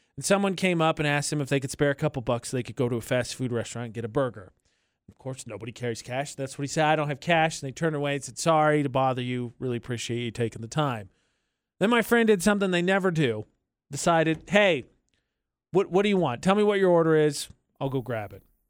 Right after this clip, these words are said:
Said they just want a couple burgers, went and got 'em combo meals, milkshakes, the whole shebang, and gave it to 'em.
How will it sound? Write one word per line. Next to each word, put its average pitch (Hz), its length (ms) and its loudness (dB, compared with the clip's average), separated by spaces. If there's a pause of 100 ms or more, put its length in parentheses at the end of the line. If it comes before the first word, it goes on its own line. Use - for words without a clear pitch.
(320)
Said 131 160 -4
they 135 100 0
just 135 200 -10
want 147 120 -2
a 127 80 -8
couple 143 200 -2
burgers, 196 500 0
went 180 160 -4
and 170 60 -8
got 160 160 2
'em 147 80 -4
combo 180 380 2
meals, 165 300 0
milkshakes, 147 500 -4
the 143 60 -6
whole 151 160 0
shebang, 135 360 -6
and 123 80 -12
gave 135 200 -2
it 135 120 -14
to 113 180 -10
'em. 107 160 -12